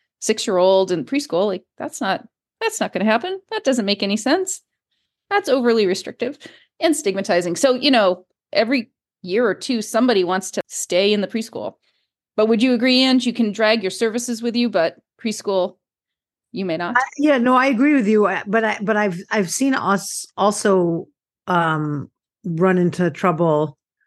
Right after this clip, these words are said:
Speaker 2: w-, dragging those services over too, because sometimes preschool has, like, you know, I don't know, there's more hours in the day in preschool, especially if you have a half day kindergarten in your district, then you're really screwed,
Speaker 1: <laughs>
Speaker 2: um, in terms of
Speaker 1: We
Speaker 2: people
Speaker 1: have had that.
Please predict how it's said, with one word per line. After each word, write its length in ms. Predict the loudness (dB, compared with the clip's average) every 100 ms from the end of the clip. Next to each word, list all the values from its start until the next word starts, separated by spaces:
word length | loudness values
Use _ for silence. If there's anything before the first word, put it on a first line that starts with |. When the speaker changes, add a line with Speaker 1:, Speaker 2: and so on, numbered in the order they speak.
| _ _ _ -12
Speaker 2:
w-, 180 | -8 -4
dragging 420 | 0 2 4 4
those 220 | 2 0
services 460 | 0 0 -2 -4 -4
over 240 | -2 -2 -2
too, 380 | 2 2 2
because 300 | 0 -2 -2
sometimes 480 | -2 0 2 2 0
preschool 480 | -2 -4 0 0 2
has, 180 | 2 0
like, 200 | -2 -2
you 100 | -6
know, 260 | -6 -10 _ _ _ _ _ _ _ -8
I 40 |
don't 100 | -2
know, 100 | 0
there's 180 | 0 0
more 220 | 2 4
hours 320 | 4 4 2
in 120 | 0 -2
the 80 |
day 280 | 0 0 2
in 120 | 0 -2
preschool, 460 | -6 -8 -8 -10 -10 _ _ -14
especially 480 | -8 0 0 2 0
if 120 | 2
you 60 | -2
have 80 |
a 60 | -2
half 320 | -4 -4 -2
day 120 | -2
kindergarten 500 | 0 0 0 2 2
in 80 | 2
your 100 | 0
district, 600 | -2 -4 -4 -4 -4 -12 -20 -4
then 160 | -2 2
you're 160 | 2
really 320 | 2 2 0
screwed, 580 | -2 -6 -10 -10 -10 -12 _ _
Speaker 1:
<laughs> 220 | _ _ -2
Speaker 2:
um, 360 | 0 -2 -4 -8 -10 -12 _ -6
in 120 | -4
terms 320 | -2 -2 -2
of 180 | -4 0
Speaker 1:
We 120 | 2
Speaker 2:
people 120 | 4 2
Speaker 1:
have 140 | 2
had 260 | 2 2 2
that. 360 | 2 2 -2